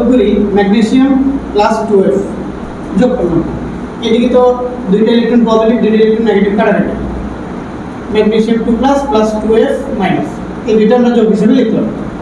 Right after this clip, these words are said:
আর এই দুইটা মিলে এমজি এফ টু তৈরি হয়, ম্যাগনেসিয়াম ফ্লোরাইড, ম্যাগনেসিয়াম যোজনী দুই, ফ্লোরিনের যোজনী এক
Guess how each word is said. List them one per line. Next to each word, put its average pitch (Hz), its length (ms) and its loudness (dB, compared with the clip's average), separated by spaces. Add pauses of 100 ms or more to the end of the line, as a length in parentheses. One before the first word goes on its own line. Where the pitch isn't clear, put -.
(400)
আর 220 120 0
এই 226 100 2
দুইটা 285 160 2 (100)
মিলে 240 220 2 (340)
এমজি 220 320 4 (560)
এফ 220 160 2
টু 262 80 4 (120)
তৈরি 170 280 2
হয়, 156 160 -6 (1300)
ম্যাগনেসিয়াম 214 540 2
ফ্লোরাইড, 190 320 2 (200)
ম্যাগনেসিয়াম 208 360 0 (100)
যোজনী 196 320 4
দুই, 247 120 4 (120)
ফ্লোরিনের 208 360 2
যোজনী 185 300 2 (300)
এক - 80 0